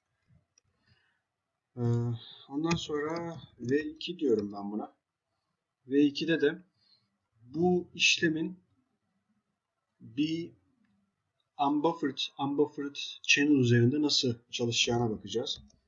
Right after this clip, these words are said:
Unbuffered, unbuffered channel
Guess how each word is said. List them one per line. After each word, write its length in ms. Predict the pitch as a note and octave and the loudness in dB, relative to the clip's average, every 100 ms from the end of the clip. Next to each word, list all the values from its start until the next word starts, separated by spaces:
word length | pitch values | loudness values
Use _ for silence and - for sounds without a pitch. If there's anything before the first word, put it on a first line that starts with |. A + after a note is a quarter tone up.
| _ _ _ D3 | _ _ _ 0
Unbuffered, 600 | C3+ C#3 C#3+ B2+ C3 - - _ _ _ _ _ _ _ _ _ _ _ _ _ _ _ _ _ _ _ _ _ - _ _ _ _ _ _ _ _ _ _ _ _ _ _ _ _ - C3 | 2 2 0 -2 -6 -6 -12 _ _ _ _ _ _ _ _ _ _ _ _ _ _ _ _ _ _ _ _ _ -20 _ _ _ _ _ _ _ _ _ _ _ _ _ _ _ _ -10 -4
unbuffered 480 | C3+ C3 - C3 - | -4 -4 -8 -10 -4
channel 420 | - C3 B2 A#2+ | -2 0 0 -2